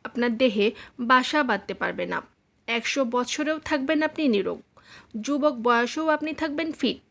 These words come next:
সারা জীবনেও কোনো রোগ আপনার ধারে কাছে ঘেঁষবে না। দুটো রেমেডি সঠিকভাবে সেবন করলে আপনার প্রজনন ক্ষমতা বৃদ্ধি করবে, যৌন ইচ্ছাও বৃদ্ধি করবে,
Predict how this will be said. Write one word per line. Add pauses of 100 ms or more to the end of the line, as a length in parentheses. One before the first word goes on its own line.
(460)
সারা (120)
জীবনেও (160)
কোনো (120)
রোগ (100)
আপনার (140)
ধারে
কাছে (100)
ঘেঁষবে
না। (600)
দুটো (100)
রেমেডি (480)
সঠিকভাবে (140)
সেবন (100)
করলে (400)
আপনার (100)
প্রজনন
ক্ষমতা (120)
বৃদ্ধি
করবে, (540)
যৌন (100)
ইচ্ছাও
বৃদ্ধি
করবে,